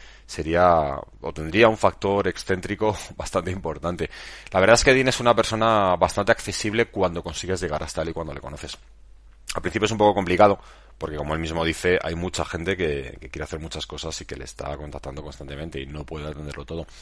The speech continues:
Pero cuando llega un momento en el que ya consigues llegar y te ganas su confianza, es una persona, eh, bueno, con la que se pueden compartir muy buenos momentos y, y con la que sinceramente te lo, te lo acabas pasando muy bien, ¿no?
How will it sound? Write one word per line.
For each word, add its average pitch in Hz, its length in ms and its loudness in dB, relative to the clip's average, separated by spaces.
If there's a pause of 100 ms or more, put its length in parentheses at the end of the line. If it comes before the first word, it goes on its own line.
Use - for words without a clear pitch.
(440)
Pero 90 160 2
cuando 90 200 4
llega 98 160 2
un 110 80 0
momento 110 220 2
en 95 80 2
el 90 60 -2
que 87 100 2
ya 90 100 4
consigues 92 380 -2
llegar 98 600 10
y 80 260 -2
te 78 100 -6
ganas 80 480 -2
su - 160 -14
confianza, 80 540 -4 (580)
es - 100 -12
una 101 120 6
persona, 95 640 2
eh, 67 280 -6 (120)
bueno, 73 200 -8 (240)
con - 120 -14
la - 100 -12
que 69 80 -12
se - 100 -14
pueden 73 220 -10
compartir 71 400 -8
muy 76 140 -6
buenos 73 360 -6
momentos 76 500 -8
y, 76 200 -8
y 78 80 -10
con 73 160 -10
la 73 80 -4
que 76 140 -6
sinceramente 78 560 -4
te 78 100 -10
lo, 65 160 -4
te - 160 -12
lo 65 60 -6
acabas 65 260 -6
pasando 67 340 -12
muy 65 160 -12
bien, 71 220 -6
¿no? 85 100 -12